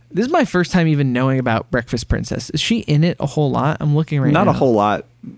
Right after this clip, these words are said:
Speaker 1: Yeah.
Speaker 2: It, it's funny that there exists a, a princess of breakfast.
Speaker 1: Yes,
Speaker 2: Just,
Speaker 1: I
Speaker 2: just the fact that this is a thing
Speaker 1: Breakfast.
Speaker 2: amuses me.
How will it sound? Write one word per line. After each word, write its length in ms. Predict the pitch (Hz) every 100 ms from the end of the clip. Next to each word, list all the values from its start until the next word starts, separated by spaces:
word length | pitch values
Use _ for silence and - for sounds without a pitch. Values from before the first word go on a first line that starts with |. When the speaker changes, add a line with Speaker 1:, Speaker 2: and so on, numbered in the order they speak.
| - -
Speaker 1:
Yeah. 140 | - 147
Speaker 2:
It, 120 | 143 -
it's 200 | 151 -
funny 460 | - - 147 143
that 360 | 120 120 117 - _ - - - 131 - -
there 240 | 131 120
exists 640 | 113 - 117 - - - - _ _ _ _ -
a, 80 | - _ 123
a 40 |
princess 480 | - 117 101 107 -
of 180 | 98 -
breakfast. 600 | 90 - - - - - _ -
Speaker 1:
Yes, 300 | - 147 -
Speaker 2:
Just, 240 | - 127 135
Speaker 1:
I 80 | 131
Speaker 2:
just 220 | 143 - 135
the 80 |
fact 320 | 117 117 113 104
that 120 | 95
this 220 | 95 -
is 100 | 92
a 80 | 90
thing 440 | - 78 76 95 147
Speaker 1:
Breakfast. 440 | 117 - - -
Speaker 2:
amuses 380 | 107 98 92 80
me. 200 | 71